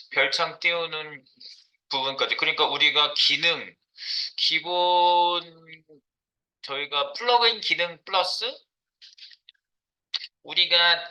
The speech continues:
커스터마이징 해야 되는 기능, 요 부분을 합치는 거를 좀 했습니다. 그래서 여러분들이 얼마만큼 기본 기능, 음, 뭐, 이상의 것을 뭐, 쓸 것이냐, 안 쓸 것이냐, 뭐, 요런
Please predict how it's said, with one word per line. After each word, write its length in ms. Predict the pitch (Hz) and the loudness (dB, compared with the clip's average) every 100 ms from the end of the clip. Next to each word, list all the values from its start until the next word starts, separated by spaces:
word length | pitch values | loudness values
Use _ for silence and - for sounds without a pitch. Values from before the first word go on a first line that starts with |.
| - | -8
커스터마이징 680 | 233 - 190 185 180 170 170 | -6 -2 2 2 0 -4 -8
해야 280 | 175 170 | -4 -2
되는 260 | 156 139 139 | -2 -6 -8
기능, 560 | - 139 135 113 156 220 _ _ _ _ _ _ | -12 -12 -8 -8 -10 -14 _ _ _ _ _ _
요 120 | 127 | -14
부분을 440 | - 127 139 139 135 | -12 -10 -8 -6 -4
합치는 600 | - 185 - - 202 175 | -4 -2 0 0 0 -2
거를 360 | 131 113 135 139 | -2 0 -2 -6
좀 200 | 113 107 110 _ _ _ _ _ _ _ _ _ _ - | -8 -10 -18 _ _ _ _ _ _ _ _ _ _ -12
했습니다. 300 | 151 143 147 | -10 -4 0
그래서 160 | 170 | 4
여러분들이 380 | 160 185 208 208 | 6 6 4 2
얼마만큼 1160 | 185 143 180 196 196 185 175 - - 170 156 135 | 4 4 6 6 8 4 0 -4 -6 -6 -6 -8
기본 420 | - 151 196 185 | -2 2 2 0
기능, 380 | 175 165 156 131 _ | 0 0 -2 -12 _
음, 300 | 139 135 123 _ _ _ _ - | -20 -20 -20 _ _ _ _ -20
뭐, 120 | 113 | -10
이상의 480 | 143 165 185 175 170 | -6 0 2 2 0
것을 360 | 156 147 147 143 | -4 -4 -10 -10
뭐, 100 | 123 | -10
쓸 220 | 175 190 | -8 -4
것이냐, 340 | 196 190 160 | -4 -2 0
안 100 | 104 | 0
쓸 160 | - 139 | -4 -6
것이냐, 360 | 127 123 123 | -8 -6 -6
뭐, 120 | 127 110 | -6 -6
요런 320 | 127 143 | -4 -4